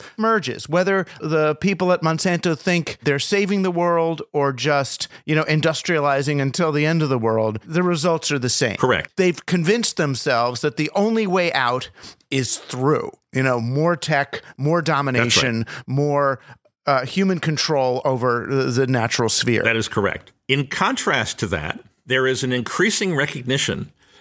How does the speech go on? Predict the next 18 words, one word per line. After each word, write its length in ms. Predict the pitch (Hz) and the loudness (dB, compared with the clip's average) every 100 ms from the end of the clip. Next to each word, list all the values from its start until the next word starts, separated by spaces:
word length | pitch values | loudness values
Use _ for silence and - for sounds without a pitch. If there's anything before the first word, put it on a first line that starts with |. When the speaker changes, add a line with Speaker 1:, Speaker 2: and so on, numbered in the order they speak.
| _ | _
Speaker 2:
that 280 | - 123 104 | -4 -2 -2
to 160 | - 131 | -4 -4
be 400 | 104 151 202 208 | -2 0 2 2
a 160 | 170 | 0
human 500 | 151 160 165 156 143 | 0 0 0 0 -2
being 640 | 110 143 151 104 95 110 185 143 _ _ _ _ _ _ _ - | 0 0 0 0 0 -2 -4 -8 _ _ _ _ _ _ _ -4
means 500 | 131 151 147 147 151 - | 0 2 2 0 -2 -4
to 180 | - 123 | -2 0
be 220 | 139 139 | 0 0
in 300 | 131 120 113 | 0 -2 0
balance 680 | 127 135 110 98 - - - _ _ | 0 0 0 0 -2 -4 -8 _ _
and 140 | 104 104 | -4 -4
harmony 600 | - 147 135 98 95 92 | 0 0 0 -2 -2 -4
with 160 | 110 95 | -4 -2
nature. 380 | 107 92 - - _ _ | -2 -2 -8 -12 _ _
Therefore, 640 | - 101 170 202 175 156 131 | -6 0 0 0 0 0 0
this 380 | 110 127 - - | 0 0 0 -4
in-, 240 | - 117 | -2 -2